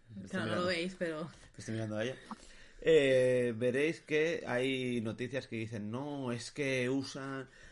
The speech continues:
Speaker 1: la traducción se ha cargado los chistes". Bueno, pues eso si sois de latam, porque en Españita, aquí donde estamos grabando,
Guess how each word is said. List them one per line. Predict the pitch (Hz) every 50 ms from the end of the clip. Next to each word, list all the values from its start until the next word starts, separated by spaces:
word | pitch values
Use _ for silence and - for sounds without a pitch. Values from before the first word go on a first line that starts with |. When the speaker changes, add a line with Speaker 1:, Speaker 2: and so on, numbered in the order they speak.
| - - - - -
Speaker 1:
la | 143 151 151 143 143
traducción | - 151 151 139 139 143 143 139 131 117 - - 165 175 180 185 190 196 196 196 196 190 185 185
se | - 190 185 175
ha | 156 165 175 -
cargado | - 185 170 165 170 170 151 170 170 170 165 165 165 160 156 165 165
los | 170 170 165 156 151 139 -
chistes". | - 160 185 190 185 175 - - - - 151 139 135 131 131 123 113 - - - - - - - _ _ _ _ _ _ _ _ _ _ _ _ - -
Bueno, | 120 110 - - - -
pues | - 104 104 98 - -
eso | - 123 110 131 135 127
si | - 113 107
sois | - 117 110 104
de | 104 98 101
latam, | 98 98 95 95 - - - - - -
porque | - 98 98 95 101 98 92 95 95
en | 90 90 95
Españita, | 95 - - 90 104 117 123 123 127 135 143 - _ _ _ _ - - - - _ _ _ _ _ _ _ _ _ _ -
aquí | - 95 90 107
donde | 101 104 98 98
estamos | 98 110 98 95 95
grabando, | 95 95 95 98 110 113 113 120 123 131